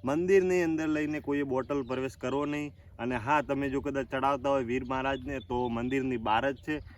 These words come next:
ને ગેટ ઉપર ત્યાંથી ઓલી બાજુ બોટલ ફેંકો. હેલો, જય માતાજી, ગુડ મોર્નિંગ, સુપ્રભાત. ફરીવાર તમારું એક નવા વ્લોગની અંદર સ્વાગત છે.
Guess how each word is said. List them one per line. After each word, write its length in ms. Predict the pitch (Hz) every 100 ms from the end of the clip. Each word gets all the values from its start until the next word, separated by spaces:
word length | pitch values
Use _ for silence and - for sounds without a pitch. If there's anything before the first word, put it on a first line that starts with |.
| - 113
ને 140 | 113
ગેટ 220 | 110 139
ઉપર 220 | 139 135
ત્યાંથી 320 | 143 147 147 160
ઓલી 220 | 156 175
બાજુ 260 | 160 151
બોટલ 260 | 147 135 123
ફેંકો. 360 | 104 101 95 92 - - - - - -
હેલો, 540 | 123 165 175 170 185 175
જય 220 | 156 170
માતાજી, 640 | 147 143 151 147 156 156
ગુડ 180 | 135 139
મોર્નિંગ, 640 | 135 131 135 135 135 135
સુપ્રભાત. 680 | - 123 117 120 107 113 120
ફરીવાર 540 | 113 107 117 123 120 117
તમારું 400 | 113 113 113 113
એક 100 | 107
નવા 300 | 107 113 120
વ્લોગની 480 | 104 110 107 110 107
અંદર 200 | 98 - -
સ્વાગત 300 | 101 92 95
છે. 220 | 90 87